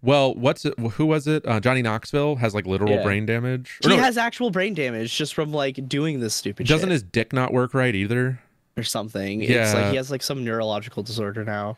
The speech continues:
Speaker 1: Well, I also think, I think his testicles or something from getting kicked in the balls so many times, like, don't work right anymore.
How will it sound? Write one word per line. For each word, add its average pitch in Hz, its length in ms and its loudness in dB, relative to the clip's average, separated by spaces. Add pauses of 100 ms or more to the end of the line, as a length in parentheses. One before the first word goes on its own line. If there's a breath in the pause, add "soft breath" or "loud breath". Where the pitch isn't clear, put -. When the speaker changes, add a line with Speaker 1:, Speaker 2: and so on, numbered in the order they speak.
(120)
Speaker 1:
Well, 160 180 4
I 156 120 4
also 190 280 0
think, 175 220 -2
I - 40 2
think 156 220 -2
his 135 100 0
testicles 104 540 -2
or 92 60 -4
something 87 340 -6
from 92 160 -8
getting 90 220 -4 (180)
kicked - 260 -6
in 104 60 -4
the 92 60 -4
balls 90 260 -2
so 120 120 -4
many 117 140 -2
times, 117 300 -4
like, 80 100 -8
don't 90 200 -4
work 87 200 -6
right 87 220 -8
anymore. 95 480 -10